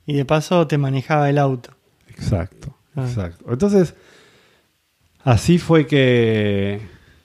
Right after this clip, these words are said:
Speaker 2: así fue que, que, que conocí varios lugares en Nueva Zelanda y una vez trabajando de obrero, un amigo me pidió locura. Pero no podía más. Y fue la primera vez que casi me duermo manejando.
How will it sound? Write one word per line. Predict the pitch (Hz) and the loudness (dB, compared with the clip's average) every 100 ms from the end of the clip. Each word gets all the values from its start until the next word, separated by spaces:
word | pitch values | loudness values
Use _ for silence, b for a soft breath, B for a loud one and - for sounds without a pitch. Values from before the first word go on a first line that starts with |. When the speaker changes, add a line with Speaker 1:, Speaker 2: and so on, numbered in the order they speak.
| 330 | -18
Speaker 2:
así | 104 135 143 | -14 -8 -8
fue | 156 147 | -2 -2
que, | - 120 107 101 101 117 - | -2 -4 -2 -4 -6 -10 -14
que, | 123 | -18
que | 117 117 - | -12 -14 -8
conocí | 117 113 107 131 | -8 -8 -6 -2
varios | 131 127 135 113 120 - - | 2 2 2 -2 -8 -20 -12
lugares | 131 123 123 139 131 | -6 -2 0 0 0
en | 120 | -4
Nueva | 117 | -8
Zelanda | - 131 139 135 117 | -4 0 2 2 2
y | |
una | 127 139 | 2 2
vez | 151 - | -2 -4
trabajando | 135 120 143 143 | -8 -6 -8 -8
de | 127 | -4
obrero, | 117 160 170 117 117 | 0 2 2 2 2
un | 131 135 135 | 0 0 2
amigo | 139 151 | 4 4
me | 131 110 | 2 2
pidió | 127 135 | 0 0
locura. | 120 - 147 127 117 - - _ _ _ _ _ _ _ _ _ _ _ - - | -2 -2 0 0 -2 -8 -12 _ _ _ _ _ _ _ _ _ _ _ -10 -8
Pero | 123 143 | -6 -2
no | 180 | -2
podía | - 160 170 160 | 0 0 2 0
más. | 170 113 - - _ - | -2 -4 -8 -20 _ -12
Y | 117 | -10
fue | - 180 | 2 4
la | 180 - | 4 2
primera | 127 139 202 160 | 0 2 2 2
vez | 175 226 208 _ | 2 0 -6 _
que | - 120 | -14 -12
casi | - - - | -4 -2 0
me | 151 131 | 0 2
duermo | 127 170 175 127 | 2 2 0 -4
manejando. | 110 98 113 98 95 101 | -6 -8 -8 -8 -12 -16